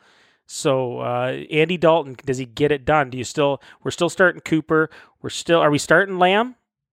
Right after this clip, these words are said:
I don't know. Are we starting, are you, are you putting Lamb in your lineup against Washington?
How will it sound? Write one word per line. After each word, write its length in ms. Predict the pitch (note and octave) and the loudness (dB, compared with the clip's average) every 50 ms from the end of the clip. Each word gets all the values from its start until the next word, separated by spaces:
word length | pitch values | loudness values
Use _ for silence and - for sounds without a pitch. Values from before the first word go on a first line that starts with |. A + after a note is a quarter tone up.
| _ - | _ -4
I 120 | C3+ C3 | 0 0
don't 120 | D3 D#3+ F#3+ | 0 2 2
know. 80 | F#3+ C#3+ | 2 2
Are 60 | B2+ | 2
we 100 | A#2+ B2 | 2 0
starting, 440 | A#2+ - C#3 C3+ D3+ D#3+ D#3+ D#3+ D#3 - | 0 2 2 2 2 0 -4 -8 -12 -12
are 80 | D3+ C#3+ | -10 -10
you, 180 | C#3+ D3+ C#3+ | -10 -10 -10
are 140 | C#3+ D3 D3 | -8 -6 -6
you 80 | C#3 C3+ | -6 -6
putting 260 | - E3+ D#3+ D#3+ D#3+ | -4 -4 -4 -4 -4
Lamb 220 | D#3 D#3 D#3 D#3+ | -6 -8 -8 -8
in 40 | D#3+ | -8
your 100 | D3+ D3 | -8 -10
lineup 360 | C3+ B2+ C3 D#3 F#3 G3 - | -10 -10 -10 -12 -12 -12 -14
against 300 | F#3+ D#3+ F#3 F3 D#3 - | -14 -14 -14 -14 -16 -14
Washington? 500 | D3 C#3 D3+ C#3+ - F#3 E3+ - A#3+ B3 | -14 -12 -12 -14 -16 -20 -20 -20 -20 _